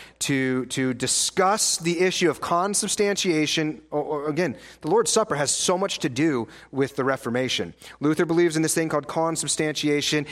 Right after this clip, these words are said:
He takes, like, one step outside the Catholic Church, but kinda keeps a foot in there with the literal, the whole literal transubstantiation, um, which, again, that was a fire for the Reformation.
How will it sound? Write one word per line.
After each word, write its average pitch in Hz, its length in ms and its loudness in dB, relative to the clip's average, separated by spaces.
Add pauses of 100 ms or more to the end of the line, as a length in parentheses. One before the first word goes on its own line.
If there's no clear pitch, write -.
He 156 80 -2
takes, - 400 0
like, 139 240 0
one 151 360 0
step 196 320 2
outside 165 420 0
the 160 60 -4
Catholic 160 460 -2
Church, 151 280 -2
but 131 100 -14
kinda 160 200 -4
keeps 175 200 -8
a 156 60 -2
foot 175 280 -2
in 160 220 -2
there 165 220 0 (220)
with 156 140 0
the 156 80 -2
literal, 165 680 2
the 156 120 -4
whole 170 280 0
literal 170 340 0
transubstantiation, 156 1200 -2 (300)
um, 123 520 -2
which, 139 340 -2
again, 143 340 0
that 139 100 -2
was 139 100 -2
a - 40 -4
fire 156 400 0
for - 100 -8
the 143 60 -2
Reformation. 143 560 -2